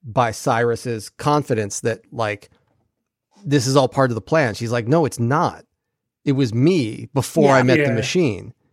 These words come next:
Speaker 1: It can't be part of the plan because it, the machine didn't do this.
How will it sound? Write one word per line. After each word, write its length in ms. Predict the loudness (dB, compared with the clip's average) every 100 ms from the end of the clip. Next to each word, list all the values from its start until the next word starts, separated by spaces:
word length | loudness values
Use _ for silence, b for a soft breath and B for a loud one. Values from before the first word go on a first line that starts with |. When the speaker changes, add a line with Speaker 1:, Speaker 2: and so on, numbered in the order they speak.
| _ _ _
Speaker 1:
It 140 | -8 -2
can't 260 | 0 0
be 100 | 0
part 240 | 0 0 0
of 60 |
the 60 | -4
plan 400 | -6 -6 -6 -6
because 340 | -8 -4 -2 -2
it, 120 | -6
the 220 | -8 -2
machine 640 | 0 0 2 2 4 2 -2 _ _ -2
didn't 280 | 0 0
do 200 | 0 0
this. 380 | 0 -6 -12 -14